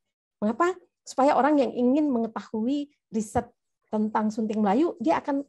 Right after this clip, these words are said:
ketemu langsung dengan riset saya. Lalu nanti kemudian juga bisa masuk di dalamnya itu tentang, karena saya membahas tentang ranah publik dan ranah domestik, maka kemudian juga bisa masuk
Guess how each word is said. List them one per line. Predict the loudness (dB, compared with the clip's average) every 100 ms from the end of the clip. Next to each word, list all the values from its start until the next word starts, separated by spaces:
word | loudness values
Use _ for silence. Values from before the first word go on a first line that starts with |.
| -8
ketemu | -2 0 0
langsung | -2 -4 -4
dengan | -2 -2
riset | -4 -8 -8
saya. | -8 -8 -12 _ _ _ _ _ _ _ _ _ _ _ _ -2
Lalu | 2 4 2
nanti | 0
kemudian | 2 2 4 2 2
juga | 0
bisa | 0 0 0
masuk | 0 -2 -6 -6 _ _ _ -4
di | 2
dalamnya | 2 4 2 0
itu | -2 -4 -4
tentang, | -2 -4 -2 -4 -6 _ _ -2
karena | 0
saya | 2 2
membahas | 2 0 -2 -4 -2
tentang | -4 -2 -2 -2
ranah | -2 -2 -4
publik | -6 -6 -6 -4
dan | -2 0
ranah | 0 0 0
domestik, | -2 -4 -6 -10 -12 _ _ -12
maka | -4 -4
kemudian | 0 2 2 2
juga | 0 0
bisa | 0 0
masuk | 0 -2 -6